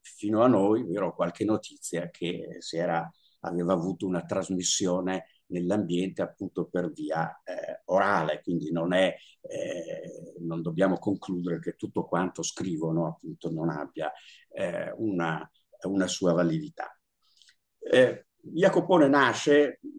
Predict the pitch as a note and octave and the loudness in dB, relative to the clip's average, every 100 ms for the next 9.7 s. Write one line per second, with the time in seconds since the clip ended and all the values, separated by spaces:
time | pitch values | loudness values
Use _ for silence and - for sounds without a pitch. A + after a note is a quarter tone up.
0 | - G#2+ G#2 - A#2+ G2 G2 G2 A2 G2 | -12 -4 -4 4 4 6 4 4 2 2
1 | F2 F#2+ F2+ - G2+ G2+ - F2 E2 E2 | -2 -2 0 4 6 4 0 0 0 -2
2 | _ _ - F#2 G2+ F#2+ D#2+ F2+ B2+ G2+ | _ _ -16 -8 -2 0 -2 -2 2 4
3 | F#2 G#2 E3 E3+ _ _ _ - A#2+ A2+ | 4 4 2 2 _ _ _ -6 -6 -6
4 | F#2+ A2 - - _ _ - F#3+ E3 F#3+ | -10 -14 -16 -20 _ _ 0 0 2 6
5 | E3 B2+ G2+ - A2 G#2 C3 C3 G#2+ G2+ | 8 8 6 6 6 6 4 2 2 2
6 | G2 F#2+ F2+ - _ _ - F#2 G#2 G2+ | 2 2 0 -6 _ _ -16 -8 -2 0
7 | G#2 G2+ - B2+ A2+ G2+ G#2 G2 G2 A#2+ | 4 4 4 4 6 4 2 -4 -2 0
8 | A#2 F#2+ A2+ C3+ - G#2+ - F#2+ F#2 G#2 | 0 -2 2 4 4 2 0 -2 -2 -4
9 | - A#2 A2 G2+ F#2+ E2 | 2 4 6 6 4 4